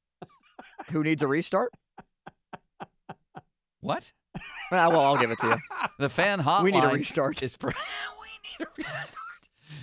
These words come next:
Speaker 2: The fan hot-, I've never heard that before. The fan hotline is presented by Sullivan Super Service, Pittsburgh's trusted plumbing and H vac provider for over fifty years.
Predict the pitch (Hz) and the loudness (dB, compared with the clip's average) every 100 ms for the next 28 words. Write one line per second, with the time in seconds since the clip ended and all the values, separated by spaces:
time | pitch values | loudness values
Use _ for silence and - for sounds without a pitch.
0 | 92 90 - _ - 127 160 190 180 151 | -16 -18 -20 _ -8 -4 0 0 2 2
1 | 170 175 - 147 143 160 160 156 226 214 | 2 2 0 -2 2 2 2 2 0 0
2 | 139 - 92 - 80 - 110 104 143 160 | -2 -2 -8 -8 -10 -8 -10 -4 -2 0
3 | 135 143 - 120 110 - 101 104 104 95 | 0 -2 0 -2 -4 -8 -8 -6 -4 -4
4 | 85 - 92 90 80 76 95 82 85 - | -6 -6 -8 -8 -10 -12 -12 -12 -12 -10
5 | 87 110 - 90 - 92 85 - - 101 | -10 -10 -10 -10 -10 -10 -12 -14 -8 -8
6 | - 101 78 - 90 98 90 78 92 - | -6 -10 -12 -10 -10 -8 -10 -10 -12 -10
7 | 87 85 - 78 78 92 104 87 82 78 | -10 -10 -12 -8 -8 -8 -10 -10 -10 -12
8 | - 101 - 78 73 82 98 131 - | -12 -12 -12 -16 -12 -8 -6 -8 -10